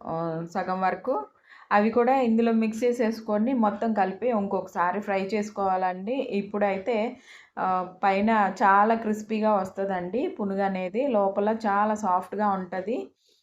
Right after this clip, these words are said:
మీరు ఆయిల్ పీలుస్తుందేమో అని భయపడతారు, లేదండి, ఆయిల్ అస్సలు పీల్చదు. ఒకసారి ఈ విధంగా ట్రై చేసి చూడండి. ఇలా గోల్డ్ కలర్ వచ్చిన తర్వాత తీసేసేయండి.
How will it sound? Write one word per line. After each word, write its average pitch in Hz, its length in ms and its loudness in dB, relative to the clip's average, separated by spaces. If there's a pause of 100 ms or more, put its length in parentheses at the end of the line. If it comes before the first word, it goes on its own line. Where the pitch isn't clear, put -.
(160)
మీరు 220 200 4
ఆయిల్ 208 400 6
పీలుస్తుందేమో 208 720 0
అని 196 240 0
భయపడతారు, 196 760 -2
లేదండి, 196 580 0
ఆయిల్ 196 360 2
అస్సలు 208 380 -4
పీల్చదు. 196 720 0 (400)
ఒకసారి 196 400 2
ఈ 202 60 2
విధంగా 190 300 0
ట్రై 190 380 -2
చేసి 208 260 0
చూడండి. 190 580 -2 (400)
ఇలా 202 160 4
గోల్డ్ 208 420 4
కలర్ 202 280 4
వచ్చిన 196 360 2
తర్వాత 202 840 0 (100)
తీసేసేయండి. 208 960 -2